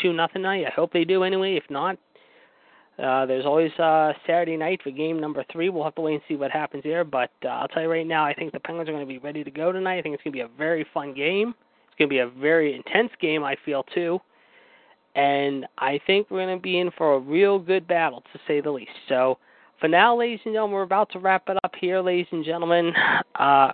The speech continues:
again, we will talk to you in just a little bit, ladies and gentlemen. So for now, ladies and gentlemen, this is the Iceman, uh, signing off for now, ladies and gentlemen.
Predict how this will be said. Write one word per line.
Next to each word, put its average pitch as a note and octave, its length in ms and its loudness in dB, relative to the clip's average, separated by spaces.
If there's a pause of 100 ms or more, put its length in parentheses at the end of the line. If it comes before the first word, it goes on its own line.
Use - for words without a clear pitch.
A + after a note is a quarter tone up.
(100)
again, F3 480 0 (220)
we C3+ 80 0
will C3 100 -2
talk F3+ 280 8
to G3 80 -2
you F#3 280 2
in C3+ 160 -12
just F3 180 -2
a F#3 60 8
little F3+ 220 4
bit, F3+ 260 -4
ladies E3+ 240 0
and F3+ 100 -4
gentlemen. F#3+ 340 0 (540)
So C#3 140 8
for - 140 -4
now, F3+ 340 4
ladies G3+ 260 2
and F#3+ 80 2
gentlemen, F3+ 200 2
this F#3 220 0
is A3+ 80 -4
the A3+ 120 4
Iceman, F3+ 600 0
uh, C#3+ 320 0 (140)
signing G#3+ 320 6
off F#3+ 260 4
for F#3+ 80 -4
now, E3+ 300 4
ladies D#3+ 260 0
and D3+ 120 -4
gentlemen. E3+ 340 2